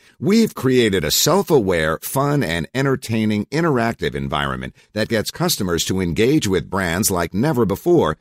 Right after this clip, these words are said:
because they want to," Summerlin said. "What a concept." To do this, Down to Shop says it's recruited a creative team of Upright Citizens Brigade alums and Instagram influencers to star in its shows,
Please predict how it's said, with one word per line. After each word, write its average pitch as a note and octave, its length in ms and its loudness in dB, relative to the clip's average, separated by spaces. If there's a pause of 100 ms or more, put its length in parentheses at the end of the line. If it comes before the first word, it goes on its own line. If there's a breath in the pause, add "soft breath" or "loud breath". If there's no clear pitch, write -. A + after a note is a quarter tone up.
(140 soft breath)
because B2 380 0
they B2 140 0
want E3 300 0
to," E2 240 -2 (120)
Summerlin C#2+ 480 -4
said. C2 300 -4 (280)
"What G#3 200 2
a D#3+ 60 2
concept." E3 640 0 (600 soft breath)
To D#3+ 100 0
do G3 160 6
this, A#2+ 260 4
Down G#2+ 320 0
to F2+ 120 -2
Shop D2+ 360 0
says D#2 360 -2
it's D#2+ 160 -6
recruited F2+ 500 -2
a D2+ 80 -4
creative A#2+ 640 2
team D#2 340 -4
of D2 220 -4
Upright A#2+ 580 -2
Citizens B2 600 0
Brigade D2+ 480 -4
alums C#2+ 460 -4 (160 soft breath)
and G2+ 260 -2
Instagram F#2 680 -2
influencers E2+ 840 -2 (220 soft breath)
to B2+ 100 -2
star C3 500 2
in D#2+ 140 -2
its E2+ 180 -4
shows, G2 520 -2